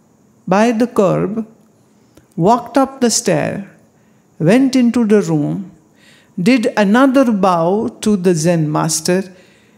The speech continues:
and, and he said, "Master, will you take me as a student?" Master said, "No."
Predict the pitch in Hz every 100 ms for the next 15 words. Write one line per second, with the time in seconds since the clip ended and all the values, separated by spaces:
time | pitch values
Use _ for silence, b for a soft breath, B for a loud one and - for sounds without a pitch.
0 | b - 180 165 160 - 180 170 175 175
1 | 170 160 156 156 180 175 190 226 - -
2 | 185 214 - - _ _ _ _ _ _
3 | _ _ _ _ _ _ - 220 285 320
4 | 330 294 254 - 226 214 190 - 180 165
5 | 175 175 - 156 156 156 - - - b
6 | b b b _ - 165 180 - 175 165
7 | 170 165 - - - 196 202 233 208 143
8 | - -